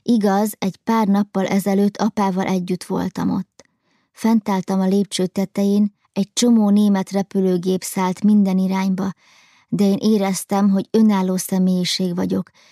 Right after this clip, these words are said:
és senkinek a segítségére nincs szükségem. Szorongásom elmúlt. Néztem fel az égre, és bizalmamat Istenbe vetettem. Rettenetesen vágyom az egyedül létre. Apa látja, hogy valami van velem,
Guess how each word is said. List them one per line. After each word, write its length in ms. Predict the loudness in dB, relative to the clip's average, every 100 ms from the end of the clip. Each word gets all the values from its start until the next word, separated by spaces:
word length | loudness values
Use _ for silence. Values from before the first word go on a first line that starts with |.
| _
és 160 | -2 0
senkinek 580 | 2 2 2 2 0 -2
a 60 |
segítségére 840 | -2 -2 -2 -4 -2 -2 0 0 2
nincs 240 | 4 2
szükségem. 800 | 0 -8 -6 -6 -6 -6 -6 -6 _ _ _ _ _ _ _
Szorongásom 760 | -4 0 2 2 2 0 0 0
elmúlt. 600 | 0 0 0 -2 -6 _ _ _ _
Néztem 480 | 2 2 0 0 -2
fel 200 | -2 -4
az 140 | -2
égre, 460 | 0 0 0 -2 -4 _ _ _ -4
és 180 | -2
bizalmamat 680 | 2 2 2 2 2 0 -2
Istenbe 540 | -2 -4 -2 -2 -2 -2
vetettem. 720 | -6 -6 -10 -10 -8 -8 -8 _ _ _ -6
Rettenetesen 920 | -2 -2 -2 -2 -2 -2 -4 -2 0
vágyom 360 | 0 0 0 -2
az 140 | -2
egyedül 500 | -4 -4 -4 -4 -4
létre. 520 | -4 -6 -8 -10 -10 _ _ _ _ _ _ _
Apa 300 | -6 -2 0
látja, 400 | 0 -2 -2 0
hogy 180 | 2 2
valami 380 | 0 2 0 0
van 240 | 0 0
velem, 400 | -2 -2 -2